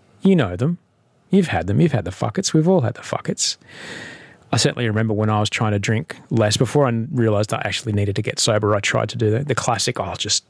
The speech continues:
try to go a few weeks without." And I was trying to drink less, and a few weeks would go by, and I would literally say, "Fuck it, I've earned it." And before you know it,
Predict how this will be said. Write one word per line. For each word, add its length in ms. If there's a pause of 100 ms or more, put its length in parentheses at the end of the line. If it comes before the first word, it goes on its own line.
try 180
to 40
go 120
a 40
few 220
weeks 200
without." 360 (1200)
And 120
I 40
was 80
trying 200
to 60
drink 220
less, 220
and 80
a 40
few 200
weeks 320
would 80
go 180
by, 280
and 200
I 100
would 200
literally 500
say, 280
"Fuck 340
it, 100 (240)
I've 160
earned 260
it." 100 (520)
And 160
before 340
you 120
know 220
it, 100